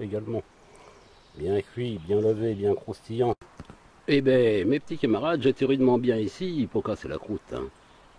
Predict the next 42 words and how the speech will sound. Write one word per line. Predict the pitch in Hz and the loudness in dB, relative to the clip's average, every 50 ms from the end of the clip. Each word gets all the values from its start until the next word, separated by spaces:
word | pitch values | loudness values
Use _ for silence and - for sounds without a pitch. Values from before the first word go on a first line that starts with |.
| - - - | -20 -18 -16
Bien | - 76 87 95 98 87 85 | -12 -6 -4 -2 -2 -2 -2
assis, | 85 - - - - 82 85 87 92 95 95 98 98 92 87 90 78 73 | -4 -6 -8 -10 -10 -8 -6 -6 -6 -4 -4 -4 -4 -4 -4 -4 -4 -4
au | 76 76 | -4 -6
frais, | - - - - 87 92 95 98 95 92 92 90 | -6 -8 -10 -8 -6 -4 -4 -2 -2 -2 -4 -4
en | 85 82 | -6 -8
sous-bois. | - - - 78 64 64 67 78 95 - - - - - - - - - _ - - - | -8 -10 -12 -14 -12 -8 -8 -8 -8 -8 -12 -16 -20 -20 -20 -20 -20 -20 _ -20 -20 -14
C'est | - 95 87 | -10 -8 -2
bien | 95 104 101 | 0 2 2
agréable | 101 90 82 104 139 165 - | 2 2 0 -2 -2 -2 -2
parce | - 143 - | -4 -6 -4
que | - - 127 120 117 113 113 104 101 101 98 | 0 2 4 4 4 4 2 2 2 2 2
il | 101 101 104 | 2 0 -4
fait | 95 - 127 | -4 -6 -6
quand | - - 104 | -2 -2 -2
même | 120 151 156 147 131 | 0 2 2 2 2
très | - - 113 104 | 0 0 -2 -2
chaud | - - - 123 156 165 | -2 -2 -6 -6 -6 -4
aujourd'hui | 123 98 90 90 82 80 98 117 117 | -4 -4 -4 -4 -6 -6 -4 -4 -4
à | 101 | -4
l'extérieur. | 87 80 - - - 87 76 73 - 127 147 139 - - - - - - - - - - - - - | -4 -6 -8 -10 -12 -10 -8 -8 -8 -8 -8 -10 -14 -20 -20 -20 -20 -20 -20 -20 -20 -20 -20 -18 -16
Euh, | - - - - 55 53 50 50 57 - | -16 -16 -14 -16 -16 -14 -12 -12 -12 -12
quand | - - - | -10 -12 -12
je | - - | -12 -10
suis | - - | -10 -8
arrivé, | 60 67 67 - 104 110 107 | -6 -6 -4 0 2 2 2
il | 104 90 | 2 0
faisait | 76 80 - | -4 -10 -14
quand | - - 80 | -10 -10 -6
même | 101 107 101 | -4 -4 -4
déjà | 73 67 69 78 101 113 113 107 90 78 73 71 73 | -4 -4 -8 -6 -6 -6 -6 -6 -6 -8 -8 -10 -10
vingt | 76 80 104 104 95 - - | -10 -6 -6 -6 -6 -4 -4
et | 123 | -2
un | 123 120 101 | 0 0 0
degrés. | 82 80 73 71 71 104 131 123 - - | -2 -2 -4 -4 -4 -6 -6 -8 -10 -18
Je | - | -14
crois | 113 123 123 120 110 | -8 -4 -4 -4 -4
qu'il | - - 107 | -6 -10 -14
va | 95 104 98 | -12 -12 -12
bien | 98 101 107 113 113 107 | -10 -8 -6 -6 -6 -6
faire | - - 110 104 | -8 -10 -10 -10
mon | 104 98 98 95 | -8 -6 -6 -6
affaire | 95 92 - - 107 104 101 | -6 -8 -10 -12 -12 -10 -10